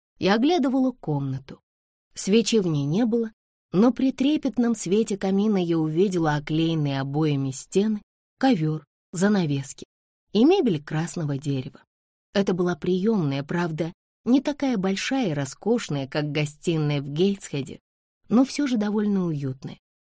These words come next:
Я была занята рассматриванием висевшей на стене картины, когда дверь открылась, и вошла какая-то женщина со свечой.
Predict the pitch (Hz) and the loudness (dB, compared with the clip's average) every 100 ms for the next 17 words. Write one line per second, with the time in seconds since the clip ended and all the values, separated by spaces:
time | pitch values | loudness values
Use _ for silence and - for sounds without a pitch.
0 | _ _ 196 202 170 151 147 147 143 143 | _ _ 0 2 2 0 0 -2 -4 -2
1 | 160 151 139 160 156 151 147 147 143 139 | -2 -2 -2 -2 0 -2 -2 0 0 -2
2 | 147 147 160 156 - 143 139 131 151 143 | -2 -2 -2 -2 -4 -4 -4 -6 -4 -2
3 | 135 143 143 - 240 233 _ _ _ _ | -2 -4 -4 -2 -2 -2 _ _ _ _
4 | _ - 208 214 208 180 175 139 131 - | _ 0 2 4 2 2 2 0 -4 -2
5 | 175 262 262 - - _ _ - 190 262 | 2 2 0 -6 -18 _ _ -2 2 2
6 | - 370 311 285 247 240 185 156 202 240 | 2 0 0 0 -4 -2 -4 0 0 0
7 | 220 190 185 160 - 160 147 - 135 | -2 -4 -4 -8 -6 -6 -6 -6 -6